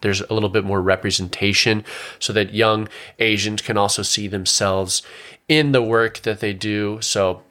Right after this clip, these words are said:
I thought that was an interesting thing. Next, she paired with her cousin, Jillian Tamaki. The two creators here are cousins together, on Skim, a graphic novel in two thousand nine. This one, Summer, What We Read for Comic Club in two thousand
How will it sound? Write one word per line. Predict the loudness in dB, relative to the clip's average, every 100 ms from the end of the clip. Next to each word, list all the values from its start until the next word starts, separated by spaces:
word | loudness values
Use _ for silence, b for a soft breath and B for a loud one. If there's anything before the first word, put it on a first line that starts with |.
| -10
I |
thought | -8 0
that | 0
was | 2 -2
an |
interesting | -6 -8 -8 -8
thing. | -4 -2 -2 -8 B B
Next, | 0 2
she | 0 -2
paired | -4 0 2 2 2
with | 2 2 0 -8
her | -4 -4
cousin, | 0 2 2 2 0 0 -4 -4
Jillian | 0 2 0 -2
Tamaki. | 0 0 0 -4 -6 -6
The | -10
two | -6 -4 -4 -4
creators | -2 0 0 -2
here | -4 -4
are | -4
cousins | -4 -4 -4 -8 -8
together, | -6 -2 0 0 B B B
on | 0
Skim, | 2 0 0 0 0 -4
a | -6
graphic | 0 0 0 -2
novel | 0 0 -2
in |
two | -8 -12 -6
thousand | -2 0 -2 -4
nine. | 0 2 4 0 -4 B B B B B
This | -8 0 2 2
one, | 2 2 2
Summer, | 2 2 2
What | 2 2 0
We | -4
Read | 2 2 2
for | -2
Comic | -6 -4 -4 -4
Club | 0 0
in | -2 -8
two | -10 -4
thousand | 0 0 -2 -12